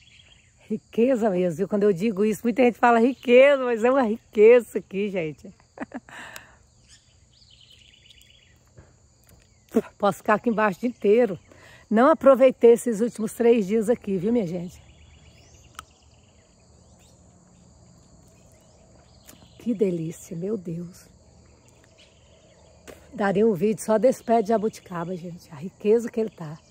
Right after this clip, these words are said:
Aqui eu colhendo agora, olha só.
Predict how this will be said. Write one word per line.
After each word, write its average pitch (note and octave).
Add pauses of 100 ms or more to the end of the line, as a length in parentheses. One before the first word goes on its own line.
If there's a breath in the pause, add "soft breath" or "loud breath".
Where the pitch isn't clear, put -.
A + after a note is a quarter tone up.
(1400)
Aqui F#3+
eu F3+
colhendo A3
agora, F3+
olha G3+
só. G3